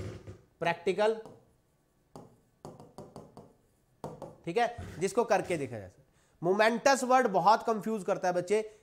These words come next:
Actually, लोग मोमेंटस को ना मो-, मोमेंटरी समझ लेते हैं, ठीक है, लोग मोमेंटस को मोमेंटरी समझ लेते हैं। मोमेंटरी नहीं होता, मोमेंटरी होता है टेम्परेरी,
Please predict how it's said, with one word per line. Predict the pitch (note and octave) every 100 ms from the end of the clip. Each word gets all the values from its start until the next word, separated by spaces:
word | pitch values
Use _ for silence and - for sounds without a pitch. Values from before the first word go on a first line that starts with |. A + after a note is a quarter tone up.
| -
Actually, | F3+ F#3+ B3 C#4 C4
लोग | G#3+ A#3+ A#3
मोमेंटस | A3+ G#3+ G#3+ G#3+ B3
को | A#3+
ना | B3
मो-, | A#3+ A3+ G#3+
मोमेंटरी | G3+ G#3+ A3 A#3+ C4
समझ | G#3 E3+
लेते | D3+ B2+ -
हैं, | - _ _ _ _ _ _ _ _
ठीक | E3
है, | A3+ A3+ - _ _ D#3
लोग | D#3+ G3+ A#3
मोमेंटस | A#3 A#3 A3+ A3+ A#3 A#3
को | - A#3+
मोमेंटरी | G#3+ G3+ F#3+ G3 A#3 A#3+
समझ | A3 F3+ E3
लेते | E3+ E3+
हैं। | A#3
मोमेंटरी | G#3 G3+ G3 G3 A3
नहीं | A#3 A3
होता, | D3+ C3+ A2 - _
मोमेंटरी | E3 F#3+ G3+ G3 A#3+
होता | A3+ B3
है | C4
टेम्परेरी, | A#3 G3 A3 A3+ E3+ -